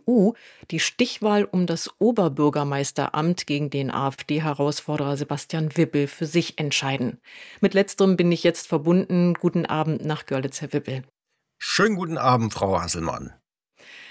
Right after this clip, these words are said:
Speaker 1: Zunächst kurz, wie sieht es denn zur Stunde in der betroffenen James-Moltke-Straße aus?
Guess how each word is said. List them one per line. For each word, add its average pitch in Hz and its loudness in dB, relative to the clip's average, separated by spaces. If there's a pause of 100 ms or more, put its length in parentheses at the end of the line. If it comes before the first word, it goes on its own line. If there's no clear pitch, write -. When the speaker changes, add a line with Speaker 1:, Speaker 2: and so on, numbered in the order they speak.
(120)
Speaker 1:
Zunächst 214 4
kurz, 214 4
wie 180 4
sieht 240 2
es - -2
denn 190 4
zur 185 0
Stunde 196 6
in 165 2
der 139 0
betroffenen 156 -2
James-Moltke-Straße 143 -2
aus? - -6